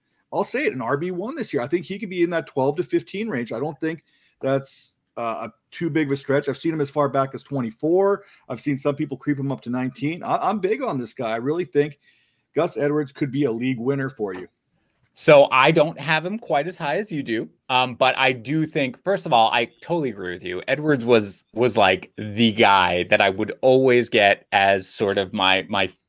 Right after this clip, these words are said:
Speaker 2: you know, whether he was a flex or whether he was my first backup running back or something like that, always that guy, right? Because he had the beauty of being the high-end handcuff, like he has shown right now, with also standalone value.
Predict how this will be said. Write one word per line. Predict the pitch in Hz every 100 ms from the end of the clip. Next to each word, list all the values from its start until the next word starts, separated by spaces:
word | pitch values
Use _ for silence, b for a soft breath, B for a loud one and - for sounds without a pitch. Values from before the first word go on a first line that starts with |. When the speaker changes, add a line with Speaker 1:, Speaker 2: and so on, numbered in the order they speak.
| -
Speaker 2:
you | 139
know, | 107 92 - b b -
whether | 139 139
he |
was | 135 131
a | 123
flex | - 127 117 113 123
or |
whether | 117 123 120
he | 120
was | 113
my | 117 107
first | - 123 120 -
backup | 104 98 101 92
running | 95 92
back | 90 87 107
or |
something | - 107 95
like | 95
that, | 92 - -
always | 117 104 95 85
that | 82 -
guy, | 76
right? | 80 107
Because | - 135 120 - B B
he | 151
had | 139 120
the |
beauty | 107 113 160 151 110
of | 95 120
being | 110 107
the | 101
high-end | - 101 104 131 160
handcuff, | 95 90 90 92 -
like | 98 95 -
he | 101
has | 90 90 -
shown | - 92 90
right | 95 85 82
now, | 156 123 101 110 _ _ -
with | 117 110
also | 123 127 120 104 101 - _ _ _
standalone | - 113 110 104 98
value. | 90 50